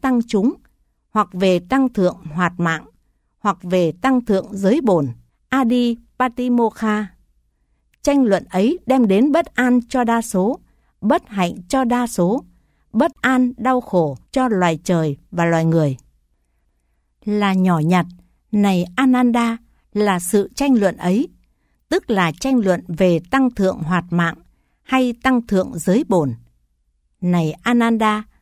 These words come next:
sự tranh luận khởi lên giữa tăng chúng về con đường Magga hay về đường hướng tu hành Patipada, sự tranh luận ấy mới đưa đến bất an cho đa số, thất lợi cho đa số,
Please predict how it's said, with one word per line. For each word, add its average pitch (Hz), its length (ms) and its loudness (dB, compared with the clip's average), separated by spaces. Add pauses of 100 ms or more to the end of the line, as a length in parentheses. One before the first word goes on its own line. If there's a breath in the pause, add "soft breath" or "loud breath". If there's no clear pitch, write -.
(320)
sự 233 300 0
tranh 277 240 0
luận 185 260 0
khởi 180 280 0
lên 247 300 0
giữa 226 240 -2
tăng 262 300 0
chúng 226 260 0 (100)
về 180 140 2
con 247 260 0
đường 160 300 0 (420)
Magga 214 580 -2 (520)
hay 277 200 0
về 196 260 2
đường 180 340 2
hướng 185 240 2 (120)
tu 262 160 0
hành 170 340 -2 (540)
Patipada, 226 960 -2 (640)
sự - 400 0
tranh 277 200 2
luận 196 200 0
ấy 202 340 0 (180)
mới 190 180 4
đưa 277 200 2
đến 196 320 2
bất 302 300 0
an 240 300 0
cho 254 160 -2
đa 226 220 0
số, 220 360 -4 (480)
thất 339 220 0
lợi 185 360 0
cho 262 140 0
đa 247 220 0
số, 214 360 -4